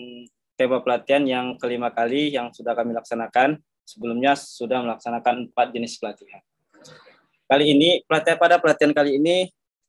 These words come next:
ada yang berbeda, Bapak Ibu. Kenapa berbeda? Karena antusias dari Bapak Ibu <clears throat> dari seluruh Indonesia itu luar biasa.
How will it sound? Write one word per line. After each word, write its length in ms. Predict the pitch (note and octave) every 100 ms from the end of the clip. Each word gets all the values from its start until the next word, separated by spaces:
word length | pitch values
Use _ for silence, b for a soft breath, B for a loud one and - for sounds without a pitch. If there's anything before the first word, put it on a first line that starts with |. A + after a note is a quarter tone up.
| _ _ _ _ -
ada 120 | C#3+
yang 80 | C#3+
berbeda, 480 | C3+ B2+ C3+ C#3+ C#3+
Bapak 160 | A#2+ A#2
Ibu. 220 | G#2+ A#2+ _ _
Kenapa 320 | B2+ B2+ D#3+ D3+
berbeda? 560 | C3 A#2 A2+ D#3 G#3 - - -
Karena 640 | A#2+ C3 D3 D#3 D3+ - _ _ _ -
antusias 560 | B2+ C3+ B2+ C#3+ C#3+ C3
dari 400 | B2+ C3 B2+ B2+
Bapak 360 | A#2+ A#2 A#2
Ibu 520 | B2 A#2 C3+ D3+ D3+ - _ _ _ _ _ _ _ _ _ _ _ _ _ _ _ _ _ _ -
<clears throat> 320 | G#3 D3 -
dari 200 | C3 D3
seluruh 320 | C#3 C3 C3+
Indonesia 360 | B2 B2+ B2+ C3+
itu 200 | C3 C3+
luar 240 | B2 A#2+
biasa. 360 | A2 G#2+ -